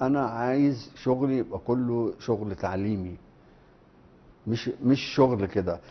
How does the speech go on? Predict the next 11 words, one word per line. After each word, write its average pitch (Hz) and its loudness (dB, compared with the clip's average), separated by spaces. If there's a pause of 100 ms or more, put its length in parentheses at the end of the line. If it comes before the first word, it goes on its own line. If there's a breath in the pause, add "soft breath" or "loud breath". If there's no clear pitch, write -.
(160 loud breath)
حتى 156 2
لو 101 4
هلعب 120 0
ماتشات 104 0
ما 107 0
تخافش، - -4
وقف 127 2
الولد 117 4
وحفظه 113 -2
مركزه 143 -2 (420 loud breath)
واتغلب. 151 4